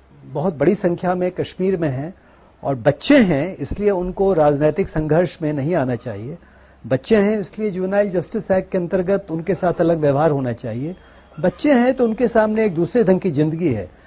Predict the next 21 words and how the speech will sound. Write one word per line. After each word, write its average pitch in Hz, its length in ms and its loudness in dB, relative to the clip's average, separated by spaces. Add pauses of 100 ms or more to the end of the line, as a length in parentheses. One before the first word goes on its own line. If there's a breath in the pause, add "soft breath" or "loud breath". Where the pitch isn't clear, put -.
(280 soft breath)
जिसको 143 360 0
पूरा 151 280 2
करने 135 280 -2
की 143 100 -10
कोशिश 123 360 -6
हमको 120 200 -6
करनी 123 260 -4
चाहिए। 104 400 -8 (580 soft breath)
तो 226 100 4
फिर, 247 200 6
अ, 233 420 8
उसी 294 220 4
दिन 247 180 2
इत्तेफाक 208 480 4
से 196 420 2 (460)
होम 180 140 4
मिनिस्टर 170 360 -2
ने 156 100 0
announce 151 320 0
किया 190 240 6 (720 soft breath)
कि 135 420 -2